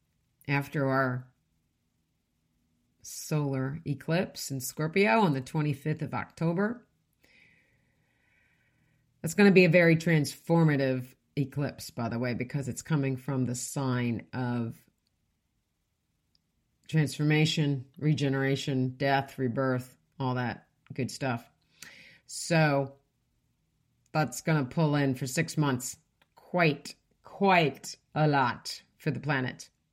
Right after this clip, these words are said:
Big time. Again, what's it doing for you is, is how you're gonna maintain your line of sight and sphere of influence in the seven months ahead.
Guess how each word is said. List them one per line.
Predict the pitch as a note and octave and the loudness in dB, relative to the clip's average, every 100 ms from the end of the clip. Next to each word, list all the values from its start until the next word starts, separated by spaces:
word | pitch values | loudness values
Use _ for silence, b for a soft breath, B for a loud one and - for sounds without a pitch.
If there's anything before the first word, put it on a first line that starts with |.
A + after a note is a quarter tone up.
| _ _ _ _ _ _ _ _ - | _ _ _ _ _ _ _ _ -2
Big | D#3 B2+ | -2 0
time. | A#2+ - - _ _ _ - b b b b b b b b b b b b b b b b _ _ _ - | -4 -6 -16 _ _ _ -20 b b b b b b b b b b b b b b b b _ _ _ 0
Again, | F#3 F3+ D#3+ C#3 A#2+ _ - | 6 8 6 4 -4 _ -2
what's | F3 F#3 E3+ | 4 6 6
it | E3 | 6
doing | F#3+ F#3 | 6 6
for | E3+ F3 | 2 2
you | F3 F3 E3+ | 2 4 6
is, | D#3+ C#3 - | 6 4 0
is | F3+ D#3+ | 2 2
how | - F3 E3+ | 4 4 6
you're | E3 D#3+ E3 D#3+ | 6 6 6 4
gonna | D3 D#3+ D#3 D3 - | 4 4 4 0 0
maintain | E3+ D#3+ D3+ E3+ D#3+ | 2 2 2 2 2
your | D3 | 2
line | D3 D3 D3+ | 2 2 0
of | C#3+ | 0
sight | D3 C3+ - | 0 -2 -2
and | C3+ | -6
sphere | C3 - B2+ | -6 -4 -2
of | B2+ | 0
influence | D3 D#3 D3+ C3 A#2+ - - | -2 -2 -4 -4 -6 -10 -12
in | - C3+ | -4 -2
the | B2 | -2
seven | - B2 A#2+ | -4 -6 -4
months | A2+ - | -6 -6
ahead. | C3 C#3+ D3+ | -4 -2 -2